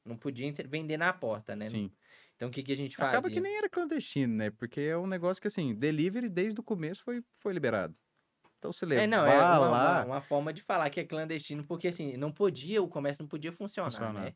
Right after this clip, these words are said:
Speaker 2: Uhum. Não
Speaker 1: Então,
Speaker 2: podia
Speaker 1: que
Speaker 2: abrir a porta.
Speaker 1: É, não podia abrir a porta. Então o que que a gente fazia? Conversava com o cliente pelo WhatsApp e falava: "Ô, espera na pracinha."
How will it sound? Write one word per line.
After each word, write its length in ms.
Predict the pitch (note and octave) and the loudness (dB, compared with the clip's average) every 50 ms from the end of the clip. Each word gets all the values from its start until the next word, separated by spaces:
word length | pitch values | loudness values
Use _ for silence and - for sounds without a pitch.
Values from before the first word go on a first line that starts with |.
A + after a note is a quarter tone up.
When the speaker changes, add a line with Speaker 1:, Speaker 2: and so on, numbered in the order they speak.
| _ _ - | _ _ -10
Speaker 2:
Uhum. 260 | A2 G#2+ A2 B2 - _ _ | -8 -8 -8 -8 -10 _ _
Não 80 | - C3 | -2 0
Speaker 1:
Então, 100 | C3+ C3 | 2 4
Speaker 2:
podia 80 | C#3 | 4
Speaker 1:
que 0 | |
Speaker 2:
abrir 140 | C#3+ D3+ E3+ | 4 4 4
a 60 | E3+ | 2
porta. 360 | E3+ - C#3 A2+ G2+ - _ _ _ _ _ _ _ _ | 2 2 0 0 0 -2 _ _ _ _ _ _ _ _
Speaker 1:
É, 180 | A#2+ C#3 D#3 D3 | 2 2 2 2
não 100 | C#3+ C#3+ | 2 -2
podia 300 | - D3+ B2 A#2+ G#2+ G2+ | -4 -4 -2 -2 -2 -2
abrir 220 | G2+ G#2+ G#2+ A#2 | -2 -2 -2 -4
a 60 | D#3 | -4
porta. 320 | E3+ - C3+ A2+ - - B2 | -2 -4 -6 -6 -6 -6 -8
Então 140 | A#2+ B2+ | -8 -8
o 40 | B2 | -8
que 100 | - D3+ | -8 -8
que 100 | C#3 - | -6 -4
a 40 | C#3+ | -4
gente 160 | C#3 C#3+ B2+ - | -4 -6 -6 -6
fazia? 300 | - C3 A#2 A2 A2 G#2+ | -6 -6 -4 -6 -8 -10
Conversava 480 | - B2+ B2 B2 B2 - - C3 B2+ | -10 -8 -6 -6 -6 -6 -8 -10 -8
com 120 | - F3+ E3+ | -10 -12 -10
o 40 | |
cliente 280 | E3 D#3 C#3+ C3 A#2+ - | -8 -8 -8 -8 -8 -10
pelo 160 | - B2 B2 | -8 -6 -4
WhatsApp 640 | A#2+ A2+ - - A2 G#2+ G#2 G#2+ A#2 - _ - B3 _ _ _ _ _ _ _ _ _ - | -6 -6 -6 -8 -8 -8 -8 -8 -10 -12 _ -18 -18 _ _ _ _ _ _ _ _ _ -12
e 80 | C3+ | -6
falava: 320 | - D#3 C3 C3 B2 C3 D#3 | -2 0 0 0 2 2 2
"Ô, 80 | D#3 C#3 | 2 2
espera 340 | C3+ - - B2+ C3 C3+ | 0 -2 -2 -2 -2 -2
na 120 | C3 C3+ C3+ | -2 -4 -2
pracinha." 640 | - - E3 F#3+ A#3+ - - D3 C3 B2 A2+ - | 0 0 0 0 0 -4 -6 -8 -8 -8 -10 -12